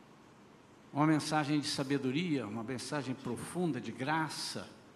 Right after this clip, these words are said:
uma mensagem do Espírito Santo para as nossas vidas.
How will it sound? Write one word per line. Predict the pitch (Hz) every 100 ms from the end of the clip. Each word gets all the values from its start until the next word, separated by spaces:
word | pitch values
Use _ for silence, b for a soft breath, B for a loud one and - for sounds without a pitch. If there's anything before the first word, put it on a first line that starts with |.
| - - - - - - - - -
uma | 139 165
mensagem | 160 160 175 170 151 156
do | 151
Espírito | 131 - - 190 165 - 165
Santo | - - 185 175 - 117
para | 120 123
as | 113
nossas | 135 151 147 127
vidas. | 101 139 123 - -